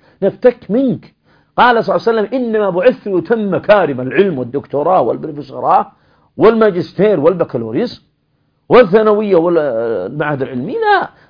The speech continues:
قال صلى الله عليه وسلم: "إنما بعثت لأتمم مكارم الأخلاق"، بأبي وأمي صلى الله عليه وسلم. مكارم الأخلاق يا إخواني، النبي صلى الله عليه وسلم لما يأتي أصحابه يريدون الخروج عليه الصلاة والسلام،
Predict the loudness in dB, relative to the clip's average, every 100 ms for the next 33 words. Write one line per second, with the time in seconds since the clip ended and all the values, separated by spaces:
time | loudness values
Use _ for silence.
0 | _ 0 0 0 -4 -6 -8 -6 -6 -6
1 | -6 -6 -6 -6 -6 -4 -4 -6 -14 -10
2 | -8 -8 -8 -4 -4 -4 -6 -8 -8 -8
3 | -10 -14 -12 -10 -10 -10 -12 -12 -12 -14
4 | -16 -16 -16 -16 -18 -20 _ _ -8 -6
5 | -4 -6 -6 -10 -14 -20 -20 -20 _ _
6 | _ _ _ _ -14 -4 -2 0 -2 -4
7 | -6 -6 -8 -10 -10 -10 -10 -16 -20 _
8 | _ _ _ _ -4 0 0 0 -2 -2
9 | -2 -2 0 0 -2 -2 0 0 -2 -2
10 | -4 -4 -6 -4 -2 0 0 0 -2 -4
11 | -2 -4 -4 -4 -4 -2 -2 -2 -6 -8
12 | -6 -4 -2 -4 -8